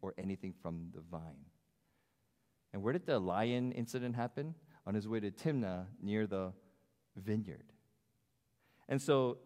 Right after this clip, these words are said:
one by one, it's as if the Judges is showing us, this, here's Samson, and every single vow he's supposed to hold,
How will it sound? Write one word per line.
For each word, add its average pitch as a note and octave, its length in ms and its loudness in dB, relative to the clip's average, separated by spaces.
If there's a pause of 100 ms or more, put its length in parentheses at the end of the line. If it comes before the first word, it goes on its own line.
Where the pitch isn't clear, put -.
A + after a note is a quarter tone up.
(800)
one B3+ 260 4
by B3 160 4
one, C3+ 460 4
it's A#2+ 160 -2
as C#3 160 -2
if F3+ 120 2
the B2+ 140 0 (220)
Judges C3 520 2
is A2 220 -6
showing B2+ 340 0
us, G2 240 -2 (280)
this, G#3 180 0 (140)
here's D#4 160 4
Samson, A#2+ 720 2 (480)
and C3+ 240 2
every G3 380 2
single G3 500 0
vow C#3 340 6
he's B2 200 -2
supposed B2 340 -2
to A2+ 80 -2
hold, A2+ 540 -4